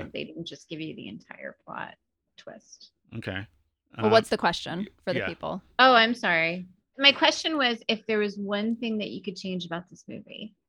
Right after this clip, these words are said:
Speaker 1: one thing to make it exactly what you wanted, what would it be? And the answer could be nothing.
Speaker 2: Mm-hmm.
Speaker 1: 'Cause Jeremiah loves it.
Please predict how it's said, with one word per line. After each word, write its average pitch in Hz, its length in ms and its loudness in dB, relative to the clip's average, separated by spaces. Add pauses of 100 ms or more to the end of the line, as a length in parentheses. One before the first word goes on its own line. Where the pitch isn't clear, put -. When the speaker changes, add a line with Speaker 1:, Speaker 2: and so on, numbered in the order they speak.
(260)
Speaker 1:
one 196 560 0 (100)
thing 135 380 -8 (560)
to 196 80 -8
make 180 240 -2
it 147 80 -4
exactly 160 520 -4
what 190 140 -8
you 226 140 -6
wanted, - 480 -12 (920)
what - 160 -14
would - 100 -14
it - 140 -20
be? - 160 -20 (720)
And 233 120 6
the 240 120 6
answer 247 200 2
could 254 160 0
be 247 120 6
nothing. 269 520 0
Speaker 2:
Mm-hmm. 98 260 -10 (1200)
Speaker 1:
'Cause 175 200 -4
Jeremiah 190 520 4
loves 208 280 4
it. 185 240 -2